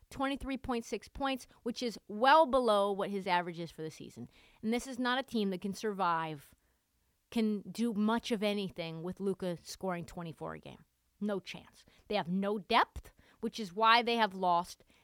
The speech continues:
six of their last eight games. One of those games, mind you, was to the Atlanta Hawks, which, as you know, if you listen to this podcast,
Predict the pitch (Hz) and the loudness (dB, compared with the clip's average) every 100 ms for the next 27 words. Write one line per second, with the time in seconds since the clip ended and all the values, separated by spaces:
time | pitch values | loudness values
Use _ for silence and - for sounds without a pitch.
0 | - - - 381 453 - - - - - | -14 -10 -4 -2 -2 -6 -12 -14 -2 2
1 | 233 196 180 190 262 320 - - 247 339 | 2 2 2 6 6 6 -6 0 0 0
2 | 196 196 208 208 214 - _ _ _ _ | -4 -2 0 0 -2 -6 _ _ _ _
3 | _ _ - 196 392 605 466 294 254 - | _ _ -6 4 6 6 6 4 4 2
4 | 226 226 214 175 180 180 202 254 285 - | 0 0 -2 -4 -2 -2 -4 -8 -10 -8
5 | 277 - 294 277 247 277 523 427 202 175 | -6 -4 0 2 2 4 2 2 4 4
6 | 208 - - - 208 - 349 415 277 262 | 2 -4 -16 -10 -6 4 4 4 0 0
7 | 196 190 190 202 180 - 180 165 - 165 | 2 0 -2 -4 -6 -6 -8 -10 -4 -4
8 | 160 165 156 | -2 -4 -6